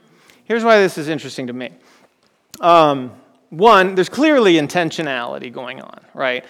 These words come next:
Somebody is, uh, is intentionally writing, and this is not the only place in the Bible, uh, where this, uh, technique gets used. You might know, like, Psalm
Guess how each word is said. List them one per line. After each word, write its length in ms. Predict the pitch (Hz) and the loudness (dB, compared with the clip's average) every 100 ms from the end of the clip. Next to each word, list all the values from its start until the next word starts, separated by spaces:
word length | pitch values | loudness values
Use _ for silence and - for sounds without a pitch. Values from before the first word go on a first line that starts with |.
| - | -20
Somebody 640 | - 233 233 226 202 185 185 | -4 0 6 6 6 4 0
is, 420 | 165 151 139 - | -2 -2 -6 -14
uh, 340 | - 151 139 139 | -4 0 2 0
is 240 | - 151 170 | -2 -6 -6
intentionally 1040 | 156 - 190 202 196 185 165 151 147 143 - _ | -6 -4 -2 -2 -4 -6 -4 -4 -6 -8 -16 _
writing, 420 | 143 165 165 170 - - | 0 4 4 0 -6 -6
and 160 | 220 240 | -2 0
this 140 | 285 | 0
is 120 | 240 | -2
not 240 | 185 208 190 | 2 2 2
the 140 | 190 | 2
only 300 | 175 175 170 | 0 0 -2
place 480 | 160 175 160 160 - | -2 0 0 -2 -6
in 80 | 151 | -10
the 80 | 135 | -2
Bible, 580 | 147 143 139 143 139 | 0 0 -2 -4 -4
uh, 240 | - 135 135 | -4 -2 -2
where 220 | 131 143 | -4 -4
this, 420 | 131 143 - - | -4 -6 -8 -18
uh, 400 | - 143 131 127 - _ - | -12 -8 -6 -8 -14 _ -14
technique 560 | 170 156 156 151 180 | -12 -10 -12 -14 -14
gets 240 | 139 156 - | -12 -12 -10
used. 460 | 151 151 165 - | -10 -10 -12 -16
You 220 | 156 147 151 | -16 -12 -10
might 160 | 143 | -8
know, 220 | 143 139 | -8 -8
like, 180 | 135 131 | -6 -8
Psalm 460 | - 143 135 135 | -8 -10 -10 -12